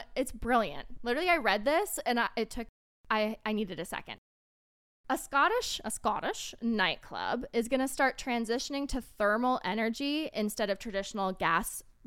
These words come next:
boilers by harnessing the heat radiating off of its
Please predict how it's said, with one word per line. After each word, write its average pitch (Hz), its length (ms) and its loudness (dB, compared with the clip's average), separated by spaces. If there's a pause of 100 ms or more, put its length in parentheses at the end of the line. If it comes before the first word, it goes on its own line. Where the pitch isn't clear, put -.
boilers 208 760 0 (320)
by 240 200 0
harnessing 330 800 -2
the 277 100 0
heat - 600 -4
radiating 247 680 4
off 202 260 4
of 208 120 -6
its 190 180 -6